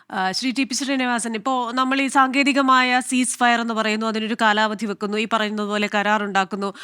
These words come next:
അതിൽ, ആ, വിൻസെന്റ് സേവ്യർ പറഞ്ഞതുപോലെ ലെബനൻ, ആ, ഒരു അധികാരം, കൂടുതൽ അധികാരങ്ങൾ കൊടുക്കുന്നു. അപ്പൊ ഇതെല്ലാം കുറച്ച് സാങ്കേതികമായ കാര്യങ്ങളാണ്. പക്ഷെ ലെബനനിലെ ആളുകൾ ഈ പറയുന്ന, ആ,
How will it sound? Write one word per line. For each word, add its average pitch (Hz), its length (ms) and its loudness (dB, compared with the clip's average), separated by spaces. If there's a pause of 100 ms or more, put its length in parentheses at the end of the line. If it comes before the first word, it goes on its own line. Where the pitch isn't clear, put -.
(180)
അതിൽ, 220 480 2
ആ, 180 340 2
വിൻസെന്റ് 196 360 -4
സേവ്യർ 220 240 0
പറഞ്ഞതുപോലെ 202 480 -2
ലെബനൻ, 208 440 0
ആ, 185 1000 -4
ഒരു 196 340 0
അധികാരം, 214 500 2
കൂടുതൽ 214 320 0
അധികാരങ്ങൾ 214 500 0
കൊടുക്കുന്നു. 196 320 -4
അപ്പൊ - 380 -6
ഇതെല്ലാം 359 480 4
കുറച്ച് 330 280 -2
സാങ്കേതികമായ 294 840 4
കാര്യങ്ങളാണ്. 214 460 0
പക്ഷെ 240 220 -4
ലെബനനിലെ 311 640 2
ആളുകൾ 254 540 2 (280)
ഈ 226 220 0
പറയുന്ന, 233 440 2
ആ, 214 460 0